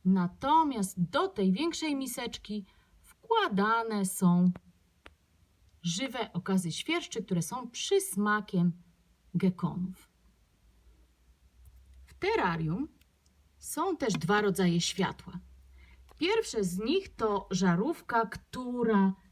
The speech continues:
może podgrzewać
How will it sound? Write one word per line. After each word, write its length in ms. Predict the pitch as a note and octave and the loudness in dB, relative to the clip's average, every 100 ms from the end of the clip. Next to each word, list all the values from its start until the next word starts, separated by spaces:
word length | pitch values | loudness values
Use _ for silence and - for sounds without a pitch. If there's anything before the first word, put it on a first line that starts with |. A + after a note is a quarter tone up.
| _ _ _ - | _ _ _ 0
może 500 | A3 D4 D4 A#3+ G3 - | 2 0 0 -2 -2 -6
podgrzewać 1080 | - G3+ F#3 F3+ G#3+ G#3+ C#4 A3 G#3+ G#3 - | 2 2 4 2 2 2 -2 -2 -2 -2 -8